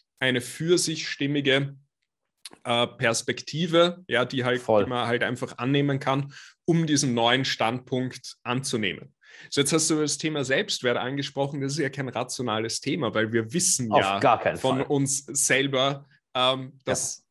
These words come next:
Speaker 1: wir nicht, nicht gut genug sind oder es nicht wert sind oder sonst irgendwas. Das, das haben ja viele schon einfach gecheckt. Aber da ist es ja im Prinzip so,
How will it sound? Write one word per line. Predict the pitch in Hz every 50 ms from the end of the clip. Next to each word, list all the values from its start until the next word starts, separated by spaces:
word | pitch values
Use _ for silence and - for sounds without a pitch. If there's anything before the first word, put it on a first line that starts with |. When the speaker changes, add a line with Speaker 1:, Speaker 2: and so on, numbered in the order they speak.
| -
Speaker 1:
wir | - 120 135 135 147 139 131
nicht, | 127 143 147 143 - - - - -
nicht | 139 135 139 - -
gut | 135 139 156 151 -
genug | 147 135 139 139 139 -
sind | - 143 139 135
oder | 123 123 123 101
es | 123 127 - -
nicht | 131 123 - - -
wert | 113 113 127 143 139 -
sind | - 135 131
oder | 127 120 117 123
sonst | 120 - 127 135 139 139 -
irgendwas. | 131 127 - - 123 - -
Das, | - 123 120 -
das | - 123 117 -
haben | - 165 214 196
ja | 147 120
viele | 113 - - 123 120 117 120 120
schon | - - 120 120
einfach | 80 95 113 - 131 - -
gecheckt. | - - - - 131 - 190 - - _ - - - - - - - - _ _ _ -
Aber | 131 127 127 139 135 135 139 - - _ -
da | 123 127 170 185
ist | 170 143
es | 143 139 147
ja | 139 135
im | 131 135 139
Prinzip | 139 - 135 135 135 - - 151 151 -
so, | - - 131 127 147 175 185 185 -